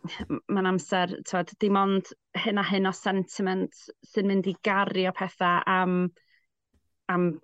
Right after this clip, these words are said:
gyfnod o amser, ynde? A wedyn ma'n rhaid dechrau meddwl am, "Ocê,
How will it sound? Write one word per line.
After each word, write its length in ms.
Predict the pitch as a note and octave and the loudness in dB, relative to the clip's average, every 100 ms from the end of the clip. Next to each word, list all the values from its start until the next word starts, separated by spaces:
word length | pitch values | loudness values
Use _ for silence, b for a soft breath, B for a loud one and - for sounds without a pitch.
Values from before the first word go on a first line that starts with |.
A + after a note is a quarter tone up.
| _ - | _ 0
gyfnod 480 | G3 F3 F#3+ F3+ F#3+ | 0 4 2 4 2
o 40 | |
amser, 520 | F3+ F#3 - F3 D#3+ | 2 0 -2 -2 0
ynde? 160 | D#3+ E3+ | 0 2
A 240 | E3 E3 | 2 2
wedyn 360 | F3 F3 - F3+ | 0 -2 -4 -2
ma'n 140 | F3 | -2
rhaid 320 | - F3+ F3 E3+ | -4 -4 -4 -4
dechrau 320 | F3+ - F3+ | -6 -2 0
meddwl 320 | E3+ E3 E3+ | 0 0 0
am, 200 | E3 E3+ | 2 0
"Ocê, 260 | E3+ F3+ | -2 -2